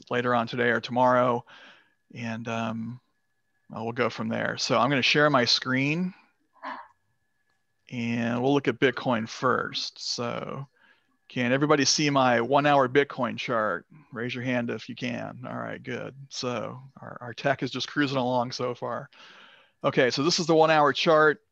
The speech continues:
on Bitcoin. And again, we've gone over this, we meaning those in Crypt Nation and other <laughs> YouTube, and everybody's gone over the recent dump,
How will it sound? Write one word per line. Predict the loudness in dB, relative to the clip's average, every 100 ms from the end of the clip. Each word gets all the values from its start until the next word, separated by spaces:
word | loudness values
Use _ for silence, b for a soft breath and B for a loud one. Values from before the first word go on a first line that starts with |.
| _ _ _ _ -10
on | -8 0
Bitcoin. | 0 0 -2 0 0 -2 -8 -14 _ _ _ _ _ _
And | -8 -4 -4 -4 -4 -6
again, | -4 -2 0 -2
we've | -2
gone | 0 2
over | 0 0
this, | -2 -2 -4 -8 -10 -14 _ _ _ _ _ _
we | -8 -6 -4
meaning | -4 -4 -6 -6
those | -4 -4 -4 -6
in |
Crypt | -8 -8 -6
Nation | -6 -6 -8 -8
and | -8
other | -8 -8 -8 -12 _ _ _ -18
<laughs> | -18 _ _ _ _
YouTube, | -12 -10 -10 -10
and | -8
everybody's | -8 -6 -8 -6
gone | -6 -2
over | -2 -4
the | -6
recent | -6 -8 -10 -4
dump, | -2 0 -2